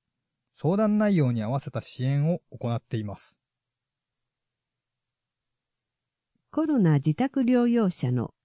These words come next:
Speaker 2: 重症化を防ぐ対策を急げ。質問者は北昭典、公明。デルタ株が猛威を振るう中、入院ができず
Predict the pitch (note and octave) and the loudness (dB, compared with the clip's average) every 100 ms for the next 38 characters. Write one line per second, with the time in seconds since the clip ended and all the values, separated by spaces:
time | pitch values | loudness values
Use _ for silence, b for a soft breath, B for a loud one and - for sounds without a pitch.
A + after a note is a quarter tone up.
0 | - E3+ C4+ D4 D4 B3+ B3 A#3 A3 A3 | -2 2 2 0 0 0 0 -2 0 -2
1 | - C#4 B3+ - - C#3 G3+ A3+ - G#3+ | -2 0 2 0 -2 -2 0 -2 -2 -2
2 | G#3 F#3 B2+ - C4 F3 _ _ _ _ | 0 0 -2 0 0 0 _ _ _ _
3 | _ _ _ _ _ _ _ - A#3+ A#3 | _ _ _ _ _ _ _ -2 2 4
4 | G#3 - D#3 D3 - _ _ - - C4+ | 2 0 0 0 -4 _ _ -20 -10 -4
5 | C4 - D3+ - B3 F#3+ B2+ - _ _ | -4 -2 -4 0 0 2 0 -8 _ _
6 | _ _ - D#3+ F#3 G3 D#3 C3 D3 _ | _ _ -4 -2 0 2 0 -2 -8 _
7 | _ _ _ _ _ _ _ _ _ _ | _ _ _ _ _ _ _ _ _ _
8 | _ _ _ _ _ E3 E3 G#3+ C#4 D4+ | _ _ _ _ _ 0 2 2 0 -2
9 | B3 G#3 F3 E3 E3+ A3 C4 G3 D#3 D#3 | -2 0 2 4 4 4 4 2 2 0
10 | - D#3+ F#3+ F3+ F3+ - C#3 - _ _ | 0 2 4 4 2 -2 -8 -8 _ _
11 | _ - F3 G3+ A#3 A#3 A3 G#3+ G#3 - | _ 2 4 6 4 4 2 2 0 -2
12 | F3+ - D#3 | -4 -2 -4